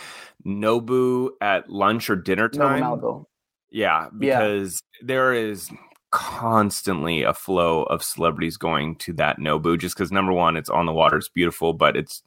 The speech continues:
Speaker 1: it's Nobu. So you will
Speaker 2: I
Speaker 1: always see someone there too.
Speaker 2: So you know what's funny? I've been to that Nobu Malibu. Um,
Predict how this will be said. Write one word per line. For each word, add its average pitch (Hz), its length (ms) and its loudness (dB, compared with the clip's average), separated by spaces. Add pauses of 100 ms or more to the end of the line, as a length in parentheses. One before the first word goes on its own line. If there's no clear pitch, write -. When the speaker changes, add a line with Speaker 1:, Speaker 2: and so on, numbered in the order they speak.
Speaker 1:
it's - 200 -8
Nobu. 82 380 0 (360)
So - 120 -4
you 92 200 0
will 98 160 4
Speaker 2:
I 85 140 -2
Speaker 1:
always 95 360 0
see 85 80 -6
someone 85 340 0
there 69 160 -2
too. - 260 -2 (600)
Speaker 2:
So 151 120 -2
you - 20 2
know 151 60 0
what's 151 120 -4
funny? 139 220 -2
I've 131 380 -2
been 143 320 2
to 135 180 -2
that 117 180 4
Nobu 117 380 0
Malibu. 113 560 2 (340)
Um, 120 640 0